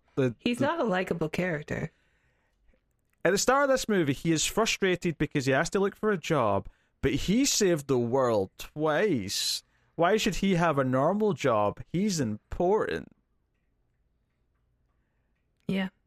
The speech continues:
Speaker 1: And at a
Speaker 2: I
Speaker 1: certain,
Speaker 2: guess.
Speaker 1: at a certain point when he's talking to Frances McDormand, and she's like, "I appreciate that you helped out a couple of times, but,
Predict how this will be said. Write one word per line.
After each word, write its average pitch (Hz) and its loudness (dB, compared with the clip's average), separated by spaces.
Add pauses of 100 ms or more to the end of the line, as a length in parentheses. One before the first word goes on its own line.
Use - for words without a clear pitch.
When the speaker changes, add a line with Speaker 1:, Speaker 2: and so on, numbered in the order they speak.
(460)
Speaker 1:
And 143 2
at 165 4
a - 4
Speaker 2:
I 190 2
Speaker 1:
certain, 233 4 (240)
Speaker 2:
guess. 165 -6
Speaker 1:
at 151 4
a - 2
certain 220 2
point 185 0
when 160 -2
he's 151 -2
talking 151 -2
to 139 0
Frances - -2
McDormand, 117 0
and 110 -2
she's 113 -2
like, 104 0 (320)
"I 113 2
appreciate 170 0
that 143 -2
you 135 2
helped 147 0
out 143 2
a 151 2
couple 160 -2
of 156 -2
times, 165 0
but, 120 0